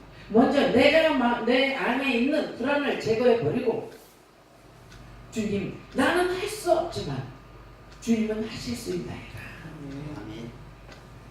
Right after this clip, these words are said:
Speaker 1: 주님께서 앞서 행하여 주시고, 내가 넘어지고 힘들 때 "주님, 나를 밀어주시고 내 손을 잡아주시옵소서."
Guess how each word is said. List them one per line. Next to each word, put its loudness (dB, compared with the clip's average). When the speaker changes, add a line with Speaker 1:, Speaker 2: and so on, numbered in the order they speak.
Speaker 1:
주님께서 4
앞서 2
행하여 2
주시고, 0
내가 6
넘어지고 6
힘들 4
때 4
"주님, -4
나를 -2
밀어주시고 -2
내 2
손을 -2
잡아주시옵소서." -2